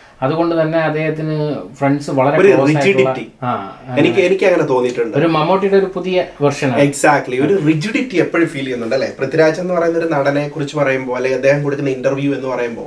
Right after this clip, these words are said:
Speaker 1: ഉം.
Speaker 2: എപ്പോഴും ഞാൻ എന്നൊരു പ്രൊജക്ഷൻ അവിടെ വരുന്ന പോലെ എനിക്ക് തോന്നിയിട്ടുണ്ട്.
Speaker 1: തീർച്ചയായും, തീർച്ചയായും.
Speaker 2: അല്ലേ, ഞാൻ.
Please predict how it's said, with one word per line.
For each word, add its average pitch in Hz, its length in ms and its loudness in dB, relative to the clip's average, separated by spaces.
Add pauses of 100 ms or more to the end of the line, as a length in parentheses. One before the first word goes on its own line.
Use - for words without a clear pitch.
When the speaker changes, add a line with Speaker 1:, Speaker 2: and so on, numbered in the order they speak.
(160)
Speaker 1:
ഉം. 110 280 -12 (420)
Speaker 2:
എപ്പോഴും 185 540 0 (240)
ഞാൻ 165 440 4 (120)
എന്നൊരു 151 440 0
പ്രൊജക്ഷൻ 135 480 -4 (200)
അവിടെ 123 180 0
വരുന്ന 120 300 0
പോലെ 117 180 -2
എനിക്ക് 117 220 -8
തോന്നിയിട്ടുണ്ട്. 110 300 -6
Speaker 1:
തീർച്ചയായും, 120 420 0
തീർച്ചയായും. 113 360 -4
Speaker 2:
അല്ലേ, 120 240 0
ഞാൻ. 143 220 0